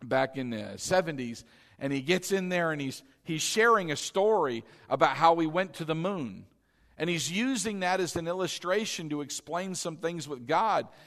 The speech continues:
Well, at the end of the meeting, <laughs> at the end of the meeting,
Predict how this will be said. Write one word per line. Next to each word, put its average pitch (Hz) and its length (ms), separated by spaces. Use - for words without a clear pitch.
Well, 175 140
at 185 100
the 190 160
end 254 180
of 214 100
the 185 80
meeting, 185 260
<laughs> 254 460
at 208 180
the 240 160
end 254 140
of 240 60
the 220 80
meeting, 233 420